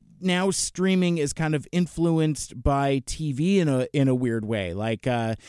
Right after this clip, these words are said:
it, um, I, I'm sure we'll talk a little bit about The Mandalorian.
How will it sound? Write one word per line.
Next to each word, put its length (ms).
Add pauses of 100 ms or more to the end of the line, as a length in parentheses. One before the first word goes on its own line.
(160)
it, 340 (160)
um, 500 (160)
I, 140
I'm 160
sure 180
we'll 140
talk 300
a 40
little 300
bit 340
about 360
The 60
Mandalorian. 840